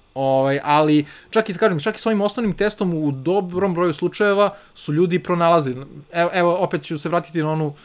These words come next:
uh, čuvenu N dva, pošto onako dosta karakteristično, dosta, dosta se lako prepoznaje njen haplotip i sve ostalo. Um,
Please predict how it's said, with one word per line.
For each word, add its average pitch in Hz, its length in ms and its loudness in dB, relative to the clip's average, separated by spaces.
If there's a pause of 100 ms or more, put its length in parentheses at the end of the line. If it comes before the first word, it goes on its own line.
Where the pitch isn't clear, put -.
(360)
uh, 147 280 0
čuvenu 170 360 -2
N 165 220 -2
dva, 160 240 6
pošto 147 220 -6
onako 156 120 -4
dosta 165 220 -2
karakteristično, 151 480 -4
dosta, 147 140 0
dosta 156 180 -4
se - 80 -6
lako 156 220 0
prepoznaje 143 480 -2
njen 135 140 -6
haplotip 139 460 -4
i 123 60 -8
sve 147 160 -4
ostalo. 185 480 0 (440)
Um, 156 460 6